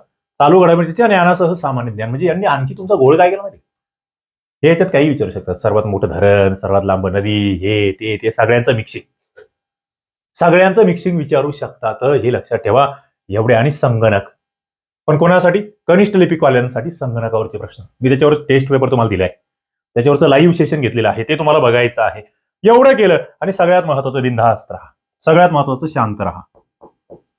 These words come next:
बरेच जण म्हणतील, "आता एवढ्या कमी", बघा, खूप मोठी संधी बरं का,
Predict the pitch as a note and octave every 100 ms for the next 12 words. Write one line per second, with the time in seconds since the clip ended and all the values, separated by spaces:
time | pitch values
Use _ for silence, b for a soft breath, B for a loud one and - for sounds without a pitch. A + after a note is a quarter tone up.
0 | _ - D3+ F#3 G3 F#3+ F3+ E3+ E3+ D#3+
1 | D#3 E3+ E3 D#3+ G#2+ - G#2 A#2 C3+ B2+
2 | B2+ A#2+ B2+ A#2 G#2 A#2+ A#2